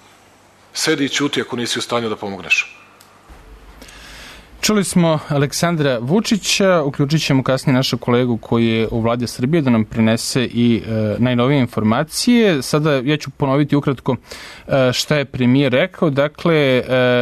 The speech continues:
Speaker 2: najpotrebniji su dobrovoljci, e, potrebna je jedna grupa od najmanje petsto ljudi večeras u dvadeset jedan sat ispred Arene,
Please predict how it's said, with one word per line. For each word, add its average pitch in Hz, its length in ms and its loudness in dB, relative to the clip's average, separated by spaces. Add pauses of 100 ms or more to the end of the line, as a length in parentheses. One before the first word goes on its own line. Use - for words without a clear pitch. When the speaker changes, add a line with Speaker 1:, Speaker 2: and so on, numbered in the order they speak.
(160)
Speaker 2:
najpotrebniji 135 1300 0
su 143 440 0
dobrovoljci, 123 1120 2
e, 131 140 2
potrebna 139 420 -2
je - 20 4
jedna 131 140 4
grupa 131 380 0 (460)
od 127 340 0
najmanje 123 680 4 (320)
petsto 123 500 -4
ljudi 123 440 2
večeras 120 580 -2
u 127 60 0
dvadeset 117 460 -2
jedan 120 140 0
sat - 280 -2
ispred 123 460 -4
Arene, 139 460 0